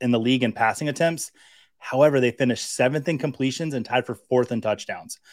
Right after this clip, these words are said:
And J S N could possibly help bump those numbers up. In his sophomore season, he had over sixteen hundred receiving yards, nine touchdowns, while maintaining a solid sixteen point nine yards per reception.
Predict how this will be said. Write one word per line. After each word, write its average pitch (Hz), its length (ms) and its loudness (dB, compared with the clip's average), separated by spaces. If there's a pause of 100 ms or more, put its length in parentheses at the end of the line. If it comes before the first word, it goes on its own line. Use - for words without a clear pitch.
(400)
And 117 120 -4
J 156 160 6
S 170 140 2
N 151 120 2
could - 220 -8
possibly 208 580 -2
help 190 300 -2
bump 135 240 0
those 151 200 2
numbers 135 320 0 (120)
up. 127 260 4 (400)
In 131 80 0
his 131 80 2
sophomore 143 340 2
season, 165 540 -4
he - 80 -4
had 151 80 2
over 151 120 -4
sixteen - 560 -6
hundred 165 200 -4
receiving 175 380 -4
yards, 180 340 0
nine 127 240 0
touchdowns, 151 560 -2 (540)
while 131 100 -4
maintaining 143 420 0
a 120 60 0
solid 123 680 -2
sixteen 123 400 -4
point 117 240 -4
nine 110 260 -4
yards 104 240 -6
per 98 140 -10
reception. 98 580 -10